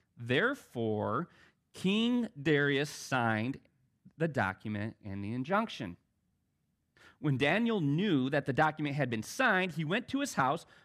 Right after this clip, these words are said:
where he had windows in his upper chamber open toward Jerusalem. He got down on his knees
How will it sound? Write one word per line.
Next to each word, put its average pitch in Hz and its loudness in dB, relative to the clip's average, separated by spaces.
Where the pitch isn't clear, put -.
where 208 4
he 233 -4
had 202 2
windows 165 2
in 160 0
his 147 -2
upper 180 0
chamber 151 0
open 240 2
toward 220 2
Jerusalem. 143 0
He 170 0
got 226 2
down 254 2
on 240 0
his 190 0
knees 190 0